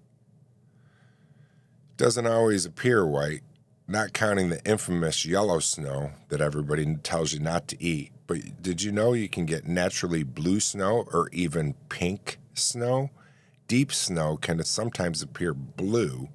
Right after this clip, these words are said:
in color because extra layers of snow create a filter of light, which causes more red light to absorb by the snow than blue light, meaning it looks blue. Isn't that crazy? Likewise, snow can sometimes appear pink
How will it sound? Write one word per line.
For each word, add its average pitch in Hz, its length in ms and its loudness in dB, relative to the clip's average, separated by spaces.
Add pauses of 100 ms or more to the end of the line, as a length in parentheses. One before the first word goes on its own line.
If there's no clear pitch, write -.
in 78 160 -4
color 98 380 2
because 76 500 -2
extra 90 380 -2
layers 85 360 0
of 76 80 -4
snow 90 260 0
create 85 280 -2
a 69 120 -6 (120)
filter - 520 -2
of 71 180 -8
light, 90 440 2 (580)
which - 280 -4
causes 85 480 -2
more 92 300 2
red 92 360 -2
light 76 220 -4
to 80 140 -4
absorb 80 540 -2
by 78 160 -4
the 73 80 -6
snow 78 440 -4 (360)
than 78 160 -2
blue 95 240 2
light, 76 280 -4
meaning 85 340 0
it 73 120 -4
looks 85 260 -2
blue. 78 380 -2 (1600)
Isn't 104 160 -4
that 101 220 -4
crazy? 80 480 -6 (200)
Likewise, 85 540 2
snow 117 260 -2
can 92 180 -2
sometimes 92 480 -2
appear 80 280 -4
pink - 520 -4